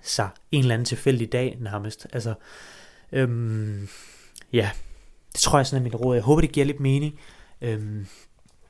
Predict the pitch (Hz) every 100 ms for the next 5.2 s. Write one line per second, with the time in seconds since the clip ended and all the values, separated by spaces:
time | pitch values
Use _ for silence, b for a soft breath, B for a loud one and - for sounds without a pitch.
0 | _ - - - 127 131 127 135 131 127
1 | 131 131 - - - - - 135 123 123
2 | 123 - b b - 156 156 - 120 123
3 | 120 123 123 131 127 117 117 123 131 -
4 | - - - 117 117 127 147 110 113 175
5 | 139